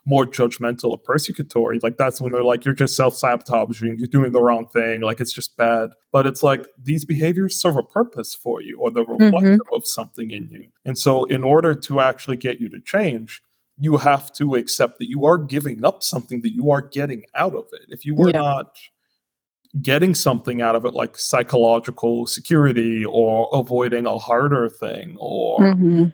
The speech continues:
Speaker 1: indulging some sort of desire or repetition compulsion, then, like, you wouldn't do it. Like, if you could clearly see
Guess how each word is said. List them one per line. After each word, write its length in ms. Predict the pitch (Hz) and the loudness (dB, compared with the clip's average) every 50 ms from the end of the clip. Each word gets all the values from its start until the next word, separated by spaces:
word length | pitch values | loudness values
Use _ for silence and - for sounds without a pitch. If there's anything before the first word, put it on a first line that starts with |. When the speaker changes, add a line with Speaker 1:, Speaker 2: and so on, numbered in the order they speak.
| - - | -4 -8
Speaker 1:
indulging 540 | 127 127 - 117 123 127 - 135 127 120 | -8 0 2 2 2 2 0 -2 -4 -4
some 200 | - - 123 123 | -2 -2 -2 -2
sort 220 | 117 - 131 123 117 | 0 2 2 2 2
of 120 | 107 - - | 0 -6 -12
desire 500 | 113 95 98 98 107 123 135 139 127 107 | -14 -6 -2 0 0 2 2 2 0 0
or 60 | 104 | -2
repetition 600 | 101 110 107 - _ _ - - 117 - - 185 170 | -4 -8 -8 -8 _ _ -12 -12 -12 -6 -6 -6 -4
compulsion, 680 | - - - - - - - - - - 110 117 127 _ _ - | -2 -4 -4 -4 -8 -8 -8 -8 -12 -20 -20 -20 -20 _ _ -2
then, 100 | 127 127 | 2 2
like, 260 | 127 127 123 - - | 2 2 0 -2 -4
you 80 | 127 | -2
wouldn't 340 | 120 123 123 120 123 110 - _ _ _ _ | 2 2 2 0 0 -6 -8 _ _ _ _
do 180 | 165 185 - | 2 2 4
it. 60 | - - | 2 0
Like, 160 | 120 - 151 | -2 -2 -2
if 80 | 143 | -2
you 100 | 151 180 | -2 2
could 220 | - 190 156 - - | 2 2 2 2 -4
clearly 760 | - - - - - 196 196 202 202 208 208 208 196 196 165 | -10 -12 -6 0 4 4 6 6 6 4 4 2 0 0 0
see 400 | - - - - - - - | -2 -4 -4 -6 -8 -10 -12